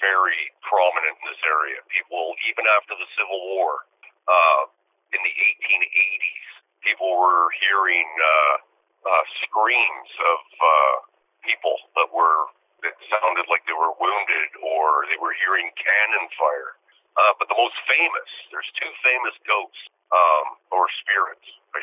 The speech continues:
should say. One is of a headless general. Now, this guy, <laughs> apparently, he's,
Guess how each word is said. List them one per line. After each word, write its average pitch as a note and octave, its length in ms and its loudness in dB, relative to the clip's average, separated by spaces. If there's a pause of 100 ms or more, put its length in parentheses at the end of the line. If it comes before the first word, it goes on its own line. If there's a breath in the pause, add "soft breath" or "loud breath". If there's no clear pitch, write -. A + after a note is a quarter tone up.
(120)
should D2 160 -10
say. - 220 -16 (460)
One A#2 240 2
is A#2+ 160 -2
of A2+ 80 2
a F2 200 4 (200)
headless C3+ 400 -2 (380)
general. G2 500 -2 (400)
Now, F2 320 4
this G#2 220 -6
guy, - 260 -2 (120)
<laughs> - 120 -20
apparently, A#2+ 560 0 (420 loud breath)
he's, G#2+ 300 -4